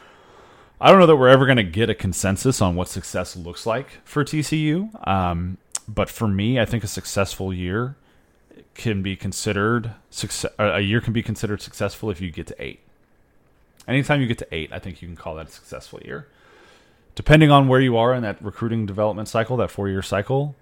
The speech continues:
I think you could probably say, "Hey, they were kinda in year one or two, and they jumped up and got seven." That's pretty good, right? That's, that's a marker of some of the talent that they've brought in, all this other kind of stuff.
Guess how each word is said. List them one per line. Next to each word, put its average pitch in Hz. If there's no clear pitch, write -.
I 87
think 101
you 98
could 90
probably 95
say, 90
"Hey, 147
they 95
were 117
kinda 135
in 123
year 127
one 117
or 127
two, 127
and 147
they 98
jumped 101
up 127
and 113
got 110
seven." 131
That's 120
pretty 127
good, 104
right? 95
That's, 101
that's 95
a 104
marker 92
of 90
some 98
of 87
the 87
talent 90
that -
they've 95
brought 92
in, 95
all 85
this 82
other 82
kind 80
of 71
stuff. -